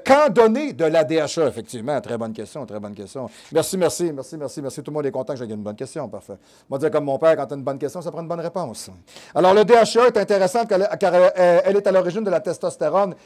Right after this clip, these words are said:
et de l'ostrogène. Et comme cette production hormonale est variable d'un individu à un autre, toute complémentation en D H E A doit être justifiée par un bi-, un bilan biologique mesurant, ok, le taux des différentes hormones. Ouais, c'est, tu donnes pas du D H E A à quelqu'un qui en manque pas.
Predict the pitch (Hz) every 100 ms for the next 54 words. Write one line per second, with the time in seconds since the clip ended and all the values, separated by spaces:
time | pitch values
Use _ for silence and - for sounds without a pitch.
0 | _ 175 180 180 175 160 165 175 165 143
1 | 147 147 220 220 - 190 185 139 196 160
2 | - 202 190 185 165 175 175 165 143 127
3 | 143 180 170 - _ _ 185 190 185 139
4 | 151 147 151 139 143 240 226 - 285 -
5 | 214 190 180 170 160 220 196 160 151 -
6 | 170 226 - _ _ _ _ _ _ _
7 | _ - 208 247 262 233 - - 294 233
8 | 208 196 202 202 180 208 247 190 214 202
9 | 190 247 208 196 214 175 175 202 202 -
10 | _ 151 226 220 196 - 240 233 180 143
11 | 202 202 208 165 143 170 143 95 _ _
12 | - 170 160 110 - 107 - 120 123 139
13 | 190 139 120 160 151 165 170 156 147 165
14 | 151 147 131 185 180